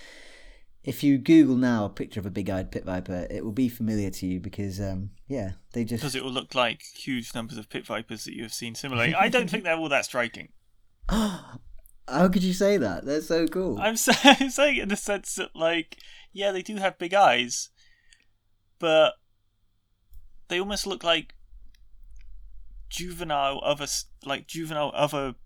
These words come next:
Speaker 2: green
Speaker 1: Yeah,
Speaker 2: pits.
Speaker 1: they're adorable.
Speaker 2: Because they've
Speaker 1: They're
Speaker 2: got
Speaker 1: adorable.
Speaker 2: that, that, yeah, I'm not saying they're not adorable, but I'm not sure if striking's the right,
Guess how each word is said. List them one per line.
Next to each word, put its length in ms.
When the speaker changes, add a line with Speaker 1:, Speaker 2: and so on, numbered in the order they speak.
Speaker 2:
green 200
Speaker 1:
Yeah, 200
Speaker 2:
pits. 80
Speaker 1:
they're 160
adorable. 480
Speaker 2:
Because 200
they've 120
Speaker 1:
They're 80
Speaker 2:
got 160
Speaker 1:
adorable. 340
Speaker 2:
that, 200
that, 80
yeah, 200
I'm 100
not 120
saying 160
they're 100
not 160
adorable, 480
but 240
I'm 140
not 160
sure 180
if 80
striking's 580
the 60
right, 320